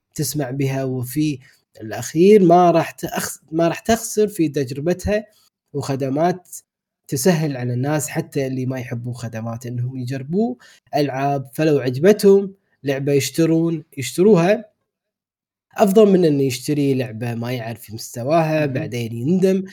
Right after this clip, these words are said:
Speaker 1: فيمكن تعاملهم كدمو،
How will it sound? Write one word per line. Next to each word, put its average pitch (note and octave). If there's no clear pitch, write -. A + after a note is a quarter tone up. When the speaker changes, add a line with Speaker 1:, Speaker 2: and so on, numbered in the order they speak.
Speaker 1:
فيمكن A#3
تعاملهم D#3+
كدمو، F3